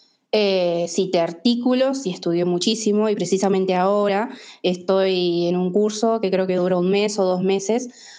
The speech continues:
acerca de blockchain, eh, la historia de blockchain, seguridad informática, eh, billeteras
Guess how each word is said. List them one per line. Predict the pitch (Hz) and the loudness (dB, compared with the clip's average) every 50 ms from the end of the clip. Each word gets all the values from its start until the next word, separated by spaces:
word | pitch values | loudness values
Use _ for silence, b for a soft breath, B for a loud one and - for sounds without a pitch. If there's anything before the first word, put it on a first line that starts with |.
| B B | B B
acerca | - 202 196 202 - 214 214 214 226 208 | -2 -2 0 0 0 0 0 0 0 2
de | 196 185 180 175 | 2 2 0 0
blockchain, | 190 214 220 226 220 214 - 226 220 220 214 233 269 254 - - _ - | 2 0 0 0 -2 -2 0 0 2 2 2 0 -2 -4 -6 -6 _ 0
eh, | 202 190 180 175 165 165 165 165 160 156 151 147 143 - - - - - | 0 2 2 0 0 -2 -2 -2 -2 -4 -4 -6 -6 -8 -10 -14 -8 -4
la | - 185 | -2 -2
historia | 175 175 - 170 170 165 | -2 0 -2 0 0 0
de | 165 165 | 0 0
blockchain, | 175 214 214 208 - 220 214 208 | 0 0 0 0 0 0 0 0
seguridad | 214 185 165 160 - 147 156 156 160 165 | -2 -4 -4 -4 -2 -2 -2 -2 -2 -2
informática, | 165 165 165 160 - 160 165 170 170 190 190 185 196 196 202 208 202 B B B B B B B B B B - | -2 -2 -4 -4 -2 -2 -2 -2 0 -2 -2 0 0 0 0 -2 -6 B B B B B B B B B B 0
eh, | 226 226 220 208 202 196 190 185 | 0 2 2 2 2 0 0 0
billeteras | 196 190 - 190 175 190 196 196 202 196 202 208 208 - - - | 0 0 0 0 0 2 2 2 2 0 0 -2 -4 -8 -14 -18